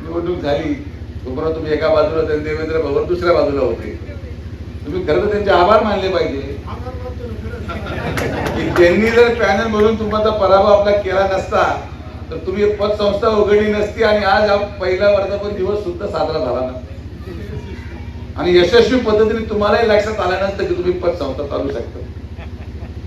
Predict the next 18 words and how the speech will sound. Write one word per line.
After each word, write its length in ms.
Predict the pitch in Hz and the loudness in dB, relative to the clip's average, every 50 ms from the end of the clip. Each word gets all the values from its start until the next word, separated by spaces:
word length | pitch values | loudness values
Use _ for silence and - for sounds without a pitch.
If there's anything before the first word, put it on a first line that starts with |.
| - - - - - - - | -12 -12 -12 -12 -10 -8 -6
आणि 100 | 165 165 165 - - - - - - - | -6 -6 -6 -8 -10 -12 -12 -12 -6 0
त्यांनी 280 | 196 196 202 214 247 269 | 2 4 6 8 8 6
तुमचा 400 | 269 254 247 240 240 247 254 247 | 6 4 2 2 4 6 6 6
पराभव 400 | - 226 214 214 226 226 233 240 | 6 6 4 4 4 4 2 2
केल्यानंतर 600 | - 226 226 226 220 220 226 226 220 - 247 247 | 2 2 2 2 2 2 0 -4 -2 0 2 2
तुमची 400 | 240 - 220 214 214 208 - 262 | 2 0 -2 -4 -2 -2 -2 -4
पतसंस्थेची 680 | 254 247 254 254 247 240 240 240 233 - 233 226 - 226 | -2 0 2 2 2 2 2 0 0 0 -2 -6 -4 0
वाटचाल 360 | 220 214 208 208 - 240 233 | 2 2 2 2 0 -2 -2
करून 160 | 214 233 226 | -2 -2 -4
त्यांनी 300 | - - 220 262 302 349 | -4 -2 -2 0 4 6
पण 140 | - 294 269 | 6 6 6
स्वतःची 440 | 262 254 254 254 254 247 262 254 - | 6 6 6 6 4 4 2 2 -2
सुरू 220 | - 214 214 208 | 0 2 2 2
करून 220 | 208 202 208 208 208 | 4 6 6 6 6
टाकली, 300 | 202 202 190 208 208 196 | 6 4 4 4 4 4
हे 260 | 170 151 240 285 269 | 6 6 6 6 6
माझी. 260 | 262 233 208 - - - - - - - - - - - 480 466 - - - - - - - - - - - - - - - - 240 196 - - - - - - 185 - - - - - - - - - - 139 131 - - - - - - - - - - - - - - - - | 4 2 0 -2 -4 -4 -6 -6 -8 -10 -10 -8 -6 -6 -6 -6 -6 -8 -10 -10 -12 -12 -12 -12 -12 -12 -12 -14 -14 -14 -14 -12 -12 -12 -10 -10 -10 -12 -12 -12 -12 -12 -10 -10 -10 -10 -10 -10 -12 -12 -12 -10 -10 -10 -10 -10 -12 -12 -12 -12 -12 -12 -12 -12 -12 -12 -12 -8 -4
हा? 260 | - - - - - | 0 0 0 0 0